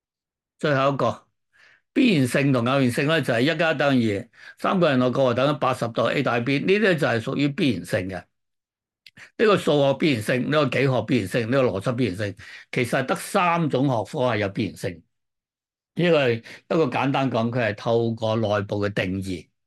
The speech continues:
因為我哋三個人內角和等於八十度，我哋好清楚啦。因為我哋首先界定 a straight line 一百八十度。如果我界定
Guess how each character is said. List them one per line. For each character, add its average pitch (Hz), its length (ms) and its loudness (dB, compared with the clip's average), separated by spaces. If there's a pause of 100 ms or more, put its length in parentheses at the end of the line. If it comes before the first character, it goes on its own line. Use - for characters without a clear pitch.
(560)
因 190 160 2
為 147 200 2
我 135 120 2
哋 123 320 2
三 160 240 -2
個 151 80 2
人 117 140 2
內 113 140 2 (100)
角 131 160 2
和 107 180 2
等 120 180 0
於 143 80 0
八 120 140 0
十 117 140 -4
度， 110 140 -2
我 107 80 2
哋 113 120 2
好 117 60 2
清 123 300 0
楚 120 160 -2
啦。 113 200 0 (280)
因 180 100 2
為 160 40 4
我 147 100 4
哋 - 20 2
首 143 180 2
先 147 180 0
界 123 220 0
定 113 260 0
a 123 100 0
straight 151 320 0
line 139 260 2
一 - 20 -4
百 117 140 0
八 104 160 -2
十 - 60 -10 (100)
度。 92 240 -8 (480)
如 127 160 0
果 214 120 4
我 190 160 4
界 160 180 2
定 139 380 0